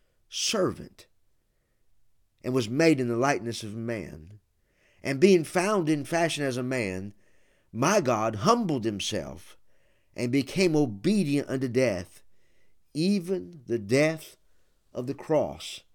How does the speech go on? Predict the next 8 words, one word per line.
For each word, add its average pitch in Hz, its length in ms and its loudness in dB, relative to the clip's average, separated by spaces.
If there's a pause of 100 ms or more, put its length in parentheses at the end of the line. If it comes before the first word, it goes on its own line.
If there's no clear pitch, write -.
(480)
That's - 440 -4 (100)
the 139 140 2
God 156 340 4
that 131 120 0
I 156 200 2
serve. 98 760 -4 (920)
My 156 240 2
God 127 500 -4